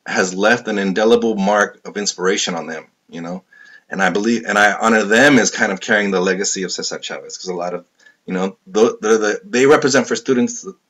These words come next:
somebody that knew shit was wrong and, and organized to, to challenge it,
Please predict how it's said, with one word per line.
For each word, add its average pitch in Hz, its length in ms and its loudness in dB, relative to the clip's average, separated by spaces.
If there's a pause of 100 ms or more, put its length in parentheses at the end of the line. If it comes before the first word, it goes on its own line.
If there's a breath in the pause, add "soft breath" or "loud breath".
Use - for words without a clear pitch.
(180)
somebody 123 400 0
that 101 380 2 (1200 soft breath)
knew 151 300 8
shit 180 320 2
was 151 160 4
wrong 147 560 4
and, 117 240 2 (220)
and 113 280 2
organized 135 760 4 (140)
to, 120 400 4
to - 160 -4
challenge 120 440 4
it, - 120 -14